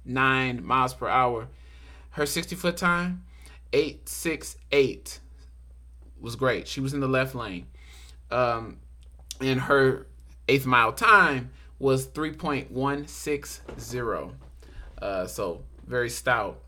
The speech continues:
Uh, then we see David Richards. How about Dave Richards? Three point nine eight three at over three hundred fifteen point two seven miles per hour. That's his first three-second run. I love seeing this. I love it.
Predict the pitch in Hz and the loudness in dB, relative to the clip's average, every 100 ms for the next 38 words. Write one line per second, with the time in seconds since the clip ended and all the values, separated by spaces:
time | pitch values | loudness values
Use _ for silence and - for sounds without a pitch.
0 | - - - 113 110 143 175 190 170 180 | -20 -20 -8 -6 -2 -2 -2 0 4 4
1 | 180 143 185 190 156 95 - - - - | 2 -2 0 0 -2 -4 -8 -16 -14 -6
2 | 196 208 175 165 147 139 156 151 151 - | 0 2 4 6 6 4 2 2 -6 -6
3 | 110 80 - - - 175 180 190 170 147 | -10 -12 -14 -16 -6 -4 -2 -2 -2 -2
4 | 147 143 156 165 170 170 - 160 147 - | 0 2 4 0 -4 -8 -2 -2 -2 -12
5 | - - 175 160 135 - - - - - | -12 -6 -4 -4 -6 -8 -18 -20 -14 -2
6 | 151 139 135 170 190 165 156 147 139 165 | 0 0 -4 -4 -2 -4 -4 -8 -6 -6
7 | 165 180 156 151 143 139 135 - - - | -6 -8 -8 -10 -6 -4 -4 -6 -14 -8
8 | 180 180 - 156 147 135 135 135 120 - | -6 -6 0 0 0 0 -2 -2 -4 0
9 | 139 123 90 - - - - 185 190 - | 2 2 -2 -12 -20 -4 -4 -2 -6 -2
10 | 185 180 185 185 180 160 156 135 147 139 | -2 0 -2 -2 -2 -2 -2 -2 -2 -4
11 | - - - - - - - - - - | -10 -18 -20 -20 -20 -20 -20 -20 -20 -20
12 | - - 151 156 165 160 151 160 156 - | -4 8 10 12 8 4 2 2 -2 -6
13 | 156 151 147 143 117 - - 117 120 156 | -6 -4 -2 -2 -4 -6 -2 0 2 0
14 | 156 - | -2 -6